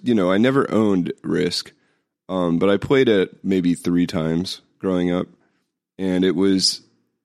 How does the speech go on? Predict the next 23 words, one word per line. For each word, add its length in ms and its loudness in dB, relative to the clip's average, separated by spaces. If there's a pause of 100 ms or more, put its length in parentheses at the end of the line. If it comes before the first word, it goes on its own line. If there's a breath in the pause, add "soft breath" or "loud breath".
(140)
it, 680 -2
first 280 -2
of 40 0
all, 120 2
it's 120 -4
a 80 0
cruelly, 920 2 (180)
the, 180 2
uh, 360 -2
traditional 480 0
Risk 260 0
is, 160 -4
like, 180 -4
cruelly 480 0
unfair, 600 -2
right? 280 -2
Like, 180 -2
the, 300 0 (440 soft breath)
the 80 -4
way 220 2
that 180 -4
the 80 0
game 540 -2